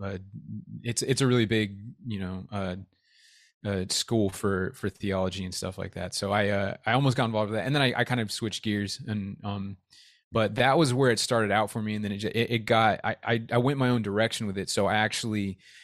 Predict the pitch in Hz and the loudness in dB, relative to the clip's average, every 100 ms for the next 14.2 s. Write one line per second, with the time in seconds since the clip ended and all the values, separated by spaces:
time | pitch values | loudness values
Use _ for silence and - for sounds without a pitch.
0 | - _ - 120 - 127 113 143 135 131 | -20 _ -12 -12 -8 -8 0 6 6 6
1 | 120 110 131 113 117 107 107 104 98 95 | 4 4 0 0 0 0 0 0 -2 -2
2 | 101 113 120 117 107 110 107 104 98 - | -4 -2 2 2 2 0 0 -2 -4 0
3 | 107 107 104 98 95 - 131 - 139 135 | 0 0 -2 -4 -6 0 0 2 0 0
4 | 131 - _ _ _ 107 113 - - 110 | -2 -6 _ _ _ -2 0 0 0 0
5 | 107 - 117 104 101 95 101 143 _ _ | 2 0 -2 0 -2 -4 -8 -18 _ _
6 | _ _ _ - 110 98 104 107 110 - | _ _ _ -4 -2 -2 0 0 -2 -2
7 | 107 98 - 113 92 107 110 98 101 - | -2 -2 0 -2 -2 0 0 0 -6 -2
8 | 98 101 107 101 - - _ 120 110 117 | -2 -2 -4 -6 -16 -20 _ -6 -4 -2
9 | 117 123 117 113 - - - 117 - 110 | -2 0 0 0 -2 -8 -4 -4 -2 -2
10 | 110 104 107 104 101 101 98 104 110 117 | -2 -2 -2 -2 -4 -4 -4 -8 -4 -2
11 | 113 110 107 - - - 104 - 107 101 | 0 0 0 -2 -10 -8 -8 -4 -4 -4
12 | 101 98 98 98 101 - 127 156 139 143 | -6 -6 -4 -6 -8 -6 -2 0 2 2
13 | 151 123 110 95 110 107 - - 127 123 | 4 2 2 2 0 -2 -10 -4 0 2
14 | 120 | 2